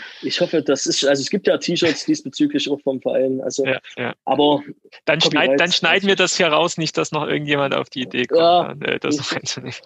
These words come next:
Speaker 2: Genau, aber, ähm, ja, das ist ja, ist ja wirklich so ein sehr, sehr prägnanter Begriff. Kurz und knapp, äh, Marketing-Sprech wird's irgendwie so wahrscheinlich so ein, so, so ein Claim sein oder so, so eine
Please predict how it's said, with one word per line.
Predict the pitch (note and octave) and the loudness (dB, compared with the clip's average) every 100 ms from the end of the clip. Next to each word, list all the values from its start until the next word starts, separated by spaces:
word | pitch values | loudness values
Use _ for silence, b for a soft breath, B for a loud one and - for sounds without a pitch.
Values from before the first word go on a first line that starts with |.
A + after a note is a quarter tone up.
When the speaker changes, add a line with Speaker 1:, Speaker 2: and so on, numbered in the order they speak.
| B B B | B B B
Speaker 2:
Genau, | - B2+ | -2 -2
aber, | - B2 C3 C3 | 0 2 4 2
ähm, | C3 B2 A#2+ A#2+ _ B B B B | 0 -2 -4 -14 _ B B B B
ja, | D3+ - - | -2 -2 -2
das | - - - - _ | -4 -4 -10 -16 _
ist | E3 G3 | 0 2
ja, | E3+ | 4
ist | E3 | 4
ja | D#3+ D3 | 2 2
wirklich | D3+ C#3+ | 2 0
so | - | 0
ein | D3 C3 | -2 0
sehr, | C#3 C#3 | 4 4
sehr | C3+ C#3+ | 4 2
prägnanter | - D3+ C#3+ - C3+ C#3+ C#3+ C3 | 2 -2 -2 0 0 2 0 0
Begriff. | C3+ - E3 D3+ | -2 0 0 0
Kurz | - E3+ E3+ - | -2 -2 0 -2
und | C#3 | -4
knapp, | C3+ D3 D3 D3 | -6 0 0 0
äh, | D#3+ D3 C#3+ | -2 2 2
Marketing-Sprech | C3+ C3 C3+ - C#3 C#3+ C3+ - - C#3 - | 0 0 0 0 -2 -2 -2 -4 -2 -2 0
wird's | C3+ - | -4 -2
irgendwie | C#3 C3 B2+ | -4 -2 -2
so | B2+ B2+ B2+ | -2 -2 -2
wahrscheinlich | B2+ - C3+ B2 | -4 -2 -2 -2
so | A#2+ | -4
ein, | B2+ B2 | -8 -8
so, | B2+ | -8
so | A#2+ | -8
ein | B2 | -8
Claim | - C3 B2 C3 | -6 0 0 0
sein | C3+ C3 B2+ | 0 0 0
oder | B2+ B2 | 0 -2
so, | B2 B2 | -2 -4
so | B2 | -4
eine | B2+ | -4